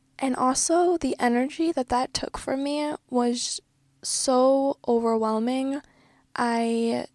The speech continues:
didn't want to reach to a point where I'm burning out. Once you start to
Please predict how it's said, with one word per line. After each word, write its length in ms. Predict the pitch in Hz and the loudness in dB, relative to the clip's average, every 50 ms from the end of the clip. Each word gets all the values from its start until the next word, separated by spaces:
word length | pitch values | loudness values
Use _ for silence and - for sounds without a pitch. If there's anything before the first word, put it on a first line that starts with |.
| _ - 240 | _ -14 -4
didn't 380 | - 247 240 240 240 247 240 226 | 0 2 2 4 2 0 0 0
want 280 | 233 220 220 226 240 - | 0 0 0 0 -2 -2
to 120 | - 240 | -4 -2
reach 260 | 220 220 220 - - - | -2 -2 -4 -4 -6 -6
to 120 | - 247 | -2 -2
a 60 | 233 226 | -4 -4
point 400 | - - - 226 220 220 - - | -4 -4 -2 -2 -2 -2 -2 -2
where 160 | 226 220 220 | -2 0 0
I'm 160 | 220 214 220 | 0 -2 -2
burning 400 | - 226 220 220 220 220 220 226 | -2 -2 0 0 0 -2 -2 -4
out. 380 | - 226 220 220 220 226 233 - - - - - - - - _ _ _ _ _ - | -4 -4 -2 0 0 0 -2 -2 -6 -12 -20 -20 -20 -20 -20 _ _ _ _ _ -2
Once 360 | 240 240 240 240 247 - - | 2 2 4 2 2 -2 -4
you 100 | 269 254 | -6 -4
start 520 | - - - - - 233 226 226 226 - _ - | -2 -2 -2 -2 0 0 2 0 0 -2 _ -8
to 380 | - - 247 240 233 233 233 | -6 -2 0 2 2 2 0